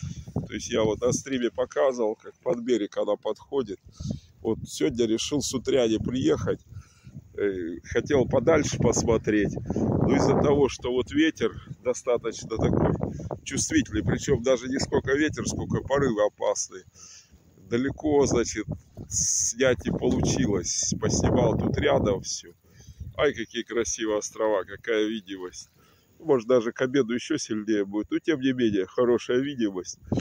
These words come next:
Вот видно по травке, да, как колышется. Вот, поснимал утреннее. В Амуре вода опять видно, что она мутная течёт. То есть это вот признак наводнения, когда она совсем становится грязной.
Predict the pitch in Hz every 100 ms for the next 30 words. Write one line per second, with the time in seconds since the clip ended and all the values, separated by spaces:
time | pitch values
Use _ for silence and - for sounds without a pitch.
0 | - - - - - 123 107 104 107 107
1 | - 117 - 95 92 98 90 - - -
2 | - - - - - - 110 127 - 95
3 | - - _ _ - - - - _ 120
4 | 117 - 120 - 139 139 156 143 - -
5 | - 139 - 113 107 95 95 95 - _
6 | - - - - - 107 151 156 123 123
7 | 139 131 107 113 107 127 117 101 - 120
8 | 110 113 117 302 90 107 104 - 101 -
9 | 101 - - 95 - 104 - 107 104 _
10 | 113 113 92 92 80 101 110 107 104 95
11 | 82 82 98 98 110 - 107 - 107 -
12 | - - 95 - 98 95 101 92 -